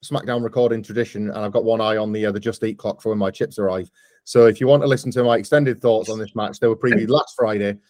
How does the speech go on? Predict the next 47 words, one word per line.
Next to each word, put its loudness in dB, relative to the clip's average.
Uh, -2
long 4
story 2
short, 0
uh, -12
of -8
course, -2
Ronda -4
and -4
Shayna -2
are -2
winning, -2
uh, -2
and -6
on -2
we -6
go. -2
But 4
it's 4
okay, 4
because -4
new -2
tag -4
teams -4
are -10
forming 2
in -6
N -2
X -4
T 0
and -2
on -4
Raw 0
all 0
the -6
time -2
for -2
a -8
division -10
that's -12
now -6
got -6
one -6
less -10
set -6
of -12
belts. -10